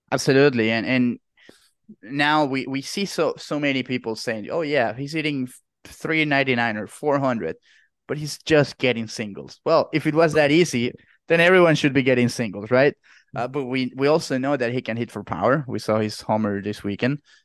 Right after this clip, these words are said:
Uh, he can hit for extra bases. And when you see him top five,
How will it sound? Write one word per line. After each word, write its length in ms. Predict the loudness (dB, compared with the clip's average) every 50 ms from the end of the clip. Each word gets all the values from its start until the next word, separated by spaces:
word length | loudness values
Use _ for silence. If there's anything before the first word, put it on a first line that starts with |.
| _ -12
Uh, 180 | -8 -6 -4 -2
he 120 | -2 -2
can 140 | -2 -2 -2
hit 160 | -2 -2 -4
for 180 | -2 -2 0 0
extra 280 | 0 -2 -4 -4 -4 -4
bases. 500 | -4 -4 -6 0 0 0 0 0 -6 _ _ -20 -20 -20 _ _ _ -2
And 420 | 0 2 2 2 2 2 0 -2 -4
when 340 | -2 -2 0 0 0 0 2
you 140 | 0 0
see 200 | 0 0 -2 -2
him 180 | -2 -2 -2 -4 -2
top 220 | 0 0 0 -2 -4
five, 540 | 0 0 0 0 0 -6 -8 -8 -10 -18